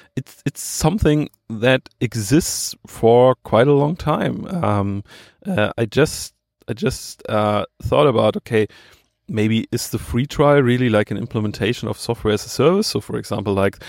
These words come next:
the famous MailChimp example, that MailChimp started their growth, um, by introducing having, uh, not even, like, a free trial, but also, like, having a very generous free plan. So is this free plan thing something that is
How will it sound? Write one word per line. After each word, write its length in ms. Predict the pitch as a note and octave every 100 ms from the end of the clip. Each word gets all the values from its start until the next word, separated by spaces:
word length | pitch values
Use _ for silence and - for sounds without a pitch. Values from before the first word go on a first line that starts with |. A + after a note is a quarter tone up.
| - -
the 60 | G2
famous 460 | A2+ G#2+ G2+ -
MailChimp 500 | G#2 G#2+ B2+ - C3+
example, 560 | C3+ - C3+ C3+ C3+ B2
that 160 | G2+ - -
MailChimp 560 | G2+ G#2 - G2+ G2 F#2+ _ -
started 380 | - G#2+ A2 G#2
their 100 | G2
growth, 460 | G2+ F#2+ G2 - - - - -
um, 320 | G2+ G2 G2
by 100 | G2
introducing 840 | E2+ - G2+ G#2+ G#2 F#2+ G2 G2 G2+
having, 580 | G#2 G2+ G#2+ G#2 G#2 - -
uh, 420 | G#2+ G2 G2 F#2+ -
not 140 | G3 -
even, 180 | C#3+
like, 160 | G#2+ G#2
a 20 |
free 300 | - - E3
trial, 400 | - C#2+ C#2 D#2+
but 140 | F#2+ -
also, 280 | G2+ -
like, 280 | G2 G2 F#2
having 340 | A2 G#2 G#2 -
a 140 | F#2+
very 260 | A2 B2 G#2+
generous 560 | G#2+ G2+ G2+ G#2 - - - -
free 300 | - - A2
plan. 500 | - - C3 C3 A2
So 180 | G2 G#2
is 120 | B2 -
this 180 | A#2
free 300 | - - D#3+ D#3+ _ -
plan 360 | A#2 G#2+ G#2+
thing 360 | G2+ D3 C3+ C3+ - - -
something 320 | - A#2 A#2+
that 160 | G#2 G#2
is 160 | G2